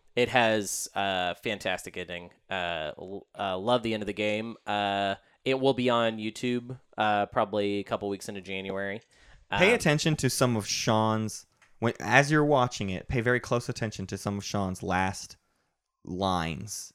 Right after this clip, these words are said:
Speaker 2: There's, like, a, there's, like, a final climactic battle that's going to happen,
Speaker 1: Mm-hmm.
Speaker 2: and Sean was, like, a little, <laughs> a little wordsmith in how he phrased something to his opponent,
Speaker 1: Yeah.
Speaker 2: and, and the way he phrased it is so poetic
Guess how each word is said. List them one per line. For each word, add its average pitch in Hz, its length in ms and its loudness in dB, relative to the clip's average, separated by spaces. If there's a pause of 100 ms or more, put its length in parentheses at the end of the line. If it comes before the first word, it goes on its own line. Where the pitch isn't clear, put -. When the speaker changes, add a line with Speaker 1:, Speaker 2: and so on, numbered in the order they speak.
Speaker 2:
There's, 107 180 2
like, 107 140 2
a, 104 80 2
there's, 113 160 0
like, 139 120 0
a 117 80 0
final 139 520 -2
climactic 107 760 -4 (140)
battle 85 380 -2
that's 92 160 -12
going 95 260 -2
to 87 60 -2
happen, 95 560 -4
Speaker 1:
Mm-hmm. 123 260 -8
Speaker 2:
and 107 100 -2
Sean 123 520 0 (220)
was, 113 140 0
like, 113 140 2
a 113 60 4
little, 117 600 4 (320)
<laughs> - 340 -2
a 165 40 4
little 160 420 8
wordsmith 147 920 6
in 127 140 0
how 135 200 6
he 143 120 6
phrased 127 520 4
something 117 540 0
to 113 140 0
his 110 160 2
opponent, 104 560 0
Speaker 1:
Yeah. - 380 -4
Speaker 2:
and, 98 320 -2
and 110 200 4
the 110 80 4
way 127 220 6
he 147 120 2
phrased 120 420 0
it 104 120 0
is 98 120 -4
so 104 400 0
poetic 95 720 -2